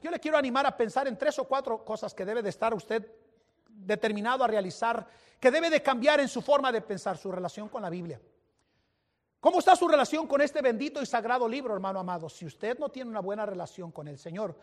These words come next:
por eso entiendo por qué se desanima y se desalienta con facilidad. ¿Cómo está en su vida de oración personal delante del Señor?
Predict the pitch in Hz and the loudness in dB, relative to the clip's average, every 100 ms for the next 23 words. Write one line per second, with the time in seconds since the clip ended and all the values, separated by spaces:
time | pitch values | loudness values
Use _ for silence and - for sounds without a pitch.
0 | _ _ - 175 175 214 220 220 185 170 | _ _ -6 -4 -4 -4 -4 -4 -6 -8
1 | 196 202 190 156 156 175 208 190 170 - | -10 -10 -10 -10 -10 -10 -10 -10 -12 -12
2 | 165 170 175 160 147 143 - 143 139 - | -14 -14 -16 -18 -18 -18 -18 -16 -16 -18
3 | _ _ _ _ _ _ _ _ 339 381 | _ _ _ _ _ _ _ _ 2 2
4 | - 370 370 330 330 370 339 311 285 262 | 10 10 10 4 4 8 10 10 8 4
5 | 320 359 339 311 - 277 247 294 330 262 | 4 4 8 8 8 2 4 4 6 6
6 | 254 320 277 302 254 240 233 226 294 285 | 6 4 2 2 2 2 -2 2 2 2